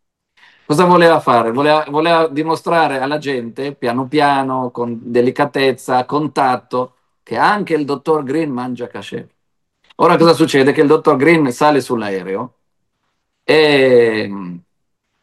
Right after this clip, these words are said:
ed era una persona abbastanza conosciuta. Negli anni sessanta, eh, si diventava famosi per queste cose.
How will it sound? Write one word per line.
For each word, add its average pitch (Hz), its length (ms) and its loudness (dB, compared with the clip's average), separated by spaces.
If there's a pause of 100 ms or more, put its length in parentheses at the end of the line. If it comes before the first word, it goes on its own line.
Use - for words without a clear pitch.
(100)
ed 123 140 -2
era 147 140 4
una 143 140 2
persona 127 360 2
abbastanza 127 440 -2
conosciuta. 101 720 -10 (800)
Negli 120 180 4
anni 135 160 4
sessanta, 123 840 0 (920)
eh, 110 320 0
si 123 140 -4
diventava 120 480 2
famosi 107 420 -4
per 95 140 -10
queste 95 280 -10
cose. 85 340 -10